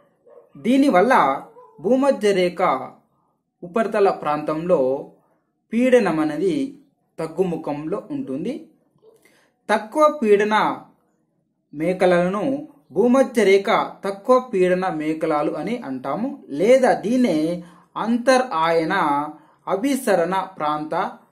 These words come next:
మేఖలాలుగా చెప్పడం జరుగుతూ ఉంది. ఏమండి? అంతర్ ఆయన అభిసరణ ప్రాంత, అంతరాయన అభిసరణ ప్రాంతం అని కూడా చెప్పడం జరుగుతుంది.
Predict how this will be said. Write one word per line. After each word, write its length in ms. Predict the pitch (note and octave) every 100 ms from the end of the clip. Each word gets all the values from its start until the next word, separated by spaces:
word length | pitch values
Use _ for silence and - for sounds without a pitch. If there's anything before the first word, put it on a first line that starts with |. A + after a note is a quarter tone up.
| _ _ C#3+
మేఖలాలుగా 680 | D3+ F3 F3 D#3+ D3 C#3+ F3 C3 C3 - _ _ -
చెప్పడం 320 | D#3+ D#3+ D#3+ C3+
జరుగుతూ 260 | C3 C3 C3+
ఉంది. 160 | A#2+ A#2 -
ఏమండి? 260 | D3+ F3+ B3 D4 - - - - F#3
అంతర్ 400 | A#3 A#3 C4 C#4+ D3+ D#3
ఆయన 200 | E3 G#3+ D#4 - _ _ _ F3
అభిసరణ 460 | G3+ C4 G#3 F3+ G3+ A#3
ప్రాంత, 260 | E3 D3+ D3+ - - -
అంతరాయన 680 | G3+ A3 A#3 G#3+ E3 E3 F3 E3 D3+ D#3+
అభిసరణ 520 | G3 B3+ B3 G3 E3+ A3 - - _ _ _ _ _
ప్రాంతం 400 | D3+ D#3+ E3+ E3 D#3
అని 100 | D3
కూడా 160 | F3+ E3 C#3 - - -
చెప్పడం 320 | F3 F3+ F3 D3
జరుగుతుంది. 440 | C#3 C#3 C3+ B2